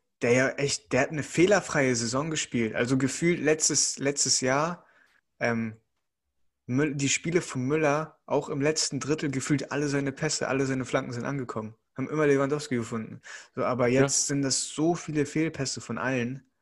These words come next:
Speaker 1: So
Speaker 2: Ja, es ist einerseits so dieses Qualitative, dass, ähm, dass die Spieler außer Form sind, äh, was das angeht. Aber letztendlich ja auch, vor allem ist es diese Mentalitätsfrage, die man jetzt auch mal stellen muss.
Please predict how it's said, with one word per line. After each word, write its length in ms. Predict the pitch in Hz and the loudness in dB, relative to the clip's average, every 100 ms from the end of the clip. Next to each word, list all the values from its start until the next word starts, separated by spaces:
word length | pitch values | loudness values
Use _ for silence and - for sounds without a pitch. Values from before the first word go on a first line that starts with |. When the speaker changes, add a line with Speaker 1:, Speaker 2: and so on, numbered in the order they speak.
| _ _ _ _ _ _ - | _ _ _ _ _ _ -4
Speaker 1:
So 200 | 123 131 - _ _ | -2 -2 -6 _ _
Speaker 2:
Ja, 460 | 151 - - - 180 | -12 -10 -8 -2 -2
es 120 | 139 | -2
ist 120 | 120 - | -6 -4
einerseits 420 | 127 131 123 - | -2 2 0 0
so 60 | 123 | -2
dieses 300 | 120 117 - | -2 -2 -2
Qualitative, 960 | - 131 131 123 120 113 147 156 160 151 | 2 4 4 2 -2 -2 0 4 4 6
dass, 420 | 127 123 - - | 2 0 -8 -6
ähm, 520 | 107 117 117 113 110 - - _ _ | 0 2 2 0 -2 -10 -20 _ _
dass 140 | 113 110 | -10 -10
die 100 | 110 | -8
Spieler 280 | - 120 110 | 0 4 4
außer 180 | 110 117 | 2 -2
Form 320 | 120 127 127 | 0 2 2
sind, 260 | 123 120 - - - _ _ _ _ _ - | 0 -2 -6 -20 -20 _ _ _ _ _ -2
äh, 240 | 117 110 | 2 2
was 120 | 110 | 2
das 200 | 127 131 | 2 2
angeht. 560 | 151 151 151 156 - - _ _ | 0 2 4 2 -6 -14 _ _
Aber 220 | 113 120 127 | 0 4 4
letztendlich 400 | 123 123 135 131 | 2 -2 -4 0
ja 100 | 110 | 2
auch, 220 | 120 123 | 2 0
vor 200 | 120 90 | -4 0
allem 420 | 107 135 139 127 - | 2 2 -2 -8 -10
ist 120 | 127 | -12
es 120 | 120 | -12
diese 220 | 131 123 | -6 -2
Mentalitätsfrage, 960 | 123 127 123 123 180 - 117 110 110 107 - - _ _ | -2 -2 -4 -4 -6 -6 -4 -2 -2 -6 -14 -20 _ _
die 60 | 120 | -4
man 140 | 113 | -2
jetzt 100 | 107 | -2
auch 60 | 110 | -4
mal 100 | 117 | -6
stellen 260 | 110 117 113 | -4 -2 -2
muss. 300 | 107 101 | -4 -8